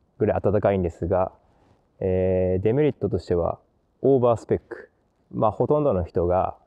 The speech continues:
えー、日常生活では、まあ、使うことがないぐらいの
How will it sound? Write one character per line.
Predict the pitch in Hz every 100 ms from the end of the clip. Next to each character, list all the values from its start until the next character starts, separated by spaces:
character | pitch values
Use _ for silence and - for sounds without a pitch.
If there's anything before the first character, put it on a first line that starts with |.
| _
え | 90 92
ー、 | 92
日 | 101 -
常 | 139 147
生 | 165 143
活 | - -
で | 85
は、 | - - - _ _ _ _ _
ま | 101
あ、 |
使 | 95 - 120
う | 113
こ | 120
と | 113
が | 101 92
な | 98
い | 92
ぐ | 98
ら | 92
い | 87
の | 95 92